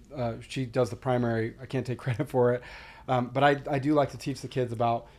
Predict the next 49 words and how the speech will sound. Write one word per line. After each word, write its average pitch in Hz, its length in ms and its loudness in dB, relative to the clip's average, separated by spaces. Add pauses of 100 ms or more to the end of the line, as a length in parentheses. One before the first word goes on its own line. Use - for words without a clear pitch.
(180)
business. 127 340 2
And 127 80 0
one 135 100 6
of 131 60 4
the 117 100 0
things 117 140 0
we're 120 80 0
doing 120 220 2
is 113 160 -2
we're 123 140 -4
gonna 123 120 0
be 117 80 0
starting 117 340 0
a, 113 120 -2
a 131 140 -6
coffee 131 300 0
shop 113 320 -2
together 117 500 0 (260)
so - 140 -2
that 127 60 4
I 120 40 2
can 120 300 0
help 127 260 0
them, 120 280 2 (300)
like, - 240 -2
let's, 127 300 -2 (160)
from 131 120 2
the 110 60 0
very 135 220 6
beginning 123 640 2
of 110 120 0
it, 113 160 -4
from, 117 320 0
you 120 80 0
know, 110 200 -2 (420)
coming 147 220 4
up 143 80 0
with 131 80 -4
the 131 60 -8
concept 127 800 0
to 120 260 0
understanding 131 400 0
the 127 60 2
brand, 117 440 0
to 113 80 -8
what 120 160 4
our 131 100 2
goals 117 320 2
are, 117 300 0